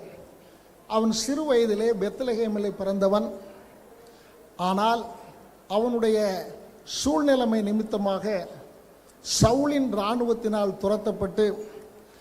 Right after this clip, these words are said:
வனாந்திரத்திலே வாழ்ந்து கொண்டிருக்கும் பொழுது, அவன் பிறந்த ஊராகிய பெத்லகேமினுடைய ஒரு கிணற்றின் தண்ணீரை சிறு வயதிலிருந்தே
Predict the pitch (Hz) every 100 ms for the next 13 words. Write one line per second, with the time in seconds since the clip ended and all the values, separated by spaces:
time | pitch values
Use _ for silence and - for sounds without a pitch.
0 | - - - 180 170 214 269 285 240 226
1 | 226 220 190 185 214 196 202 185 185 185
2 | 175 175 175 220 - - - - - -
3 | - - - - 208 220 196 180 240 294
4 | 311 277 214 240 226 220 202 208 170 185
5 | 254 233 208 214 202 190 190 190 160 127
6 | - - - - - - - - - 196
7 | 202 196 170 160 - - 214 262 302 262
8 | 226 - 190 214 233 220 233 - 262 285
9 | 285 214 196 196 190 190 214 202